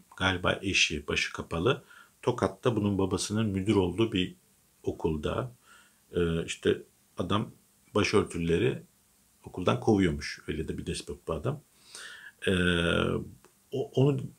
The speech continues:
onun mailini görünce bu söylediklerine hak verdim şimdi bunu.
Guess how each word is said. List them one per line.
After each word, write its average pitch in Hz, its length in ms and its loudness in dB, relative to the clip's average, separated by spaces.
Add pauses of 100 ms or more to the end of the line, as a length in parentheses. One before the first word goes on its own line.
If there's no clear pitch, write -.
(260)
onun 139 280 2
mailini 135 380 2
görünce 143 480 4
bu 110 160 -4
söylediklerine 113 640 2
hak 104 260 -2
verdim 82 340 2
şimdi 78 280 -6
bunu. - 220 -2